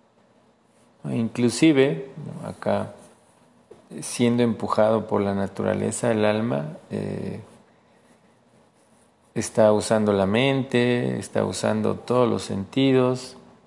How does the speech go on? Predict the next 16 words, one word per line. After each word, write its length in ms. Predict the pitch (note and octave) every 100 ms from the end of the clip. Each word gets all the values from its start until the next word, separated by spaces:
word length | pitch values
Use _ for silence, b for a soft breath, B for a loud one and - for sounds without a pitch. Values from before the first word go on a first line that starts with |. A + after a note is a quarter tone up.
| - _ _ B B B B - - -
Así 180 | - A2+
que 140 | B2+
la 340 | A2+ A2+ A2 - -
inactividad 920 | B2+ A2+ G#2 G2+ A2+ G#2 A#2 B2 A2
básicamente 1000 | A#2 A#2 A2+ G#2+ G#2 A2 G#2+ A2 A2 G#2+
es 320 | G2+ - - - A2
imposible, 680 | G#2+ - G#2 D#3+ E3 A#2
no 240 | G2+ A2 -
hay, 220 | C2+ A2+ A#2 B2+
¿no? 80 | - - - B B B B _
De 160 | G#2+ B2
hecho, 200 | A#2+ C3+
hay 160 | B2+
una 220 | B2 B2 A#2
de 120 | G#2+
la, 400 | G#2 G2 G2